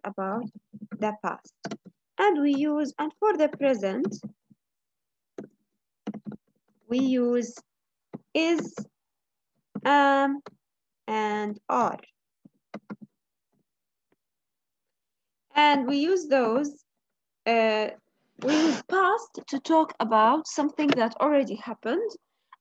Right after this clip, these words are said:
and present to talk about now. So past to talk about yesterday,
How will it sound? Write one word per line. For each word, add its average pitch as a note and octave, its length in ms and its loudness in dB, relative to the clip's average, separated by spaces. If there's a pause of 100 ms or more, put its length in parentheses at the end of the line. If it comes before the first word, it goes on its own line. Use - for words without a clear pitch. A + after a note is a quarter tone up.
and D#4+ 320 2
present D4+ 640 2
to C#4+ 100 -6
talk E4+ 320 0
about A#3 460 0 (180)
now. G#3+ 540 0 (240)
So D4 420 0
past F4+ 360 0 (220)
to B3 100 -14
talk D4 240 -2
about A#3+ 340 0
yesterday, C4+ 880 -2